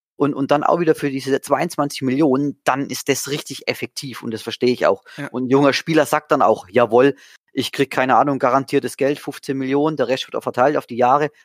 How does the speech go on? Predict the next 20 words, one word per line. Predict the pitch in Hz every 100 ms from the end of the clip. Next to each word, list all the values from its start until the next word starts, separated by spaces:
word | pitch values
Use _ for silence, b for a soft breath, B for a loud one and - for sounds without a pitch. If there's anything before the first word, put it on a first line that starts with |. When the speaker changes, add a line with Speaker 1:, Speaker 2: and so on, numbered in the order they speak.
| _
Speaker 1:
top, | - 151 - b b
ich | 127
hab | 139 131
mein | 123
Geld, | 127 131
ich | -
bleib | 120
hier, | 135 139
ich | 127
fühl | 120
mich | 123 104
wohl." | 120 120 b b _
Das | 110
macht | 131 117 -
Sinn. | 127 131 - b b -
Aber | 123 135
beim | 139
Quarterback, | - 143 160 151 151 - -
wie | 143
gesagt, | 139 131 123 -